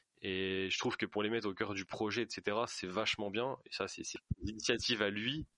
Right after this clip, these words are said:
Et vraiment, c'est des bonnes choses et ce qui, c'est ce qu'il nous faut. Donc, voilà, pour le moment, je pense que les gens ont un peu zappé le fait que, voilà, il vient de Metz, et cetera. Je pense que c'est,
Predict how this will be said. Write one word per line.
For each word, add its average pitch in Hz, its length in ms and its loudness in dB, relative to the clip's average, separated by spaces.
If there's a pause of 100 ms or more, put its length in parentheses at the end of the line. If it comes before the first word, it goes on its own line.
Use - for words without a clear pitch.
(160)
Et 92 280 0
vraiment, 104 320 0
c'est - 160 -2
des 92 100 0
bonnes 98 200 0
choses 110 320 0
et - 20 -6
ce - 100 -6
qui, 80 440 -12
c'est 80 100 -8
ce - 100 -4
qu'il 87 140 -8
nous 87 80 -4
faut. 117 340 0 (640)
Donc, 92 140 -2 (440)
voilà, 110 260 6
pour - 180 -2
le 110 40 2
moment, 135 460 6
je - 80 -2
pense 107 160 -2
que - 80 2
les 107 160 4
gens 117 180 4
ont 107 360 4
un 101 100 4
peu 113 160 0
zappé 107 320 2
le 104 80 -2
fait 101 240 -4
que, 87 560 -4
voilà, 87 220 -4
il 87 60 -6
vient 87 140 -6
de 87 40 -10
Metz, 90 200 -6
et - 60 -20
cetera. 95 380 -2
Je - 80 -8
pense - 100 -10
que - 100 -10
c'est, - 160 -6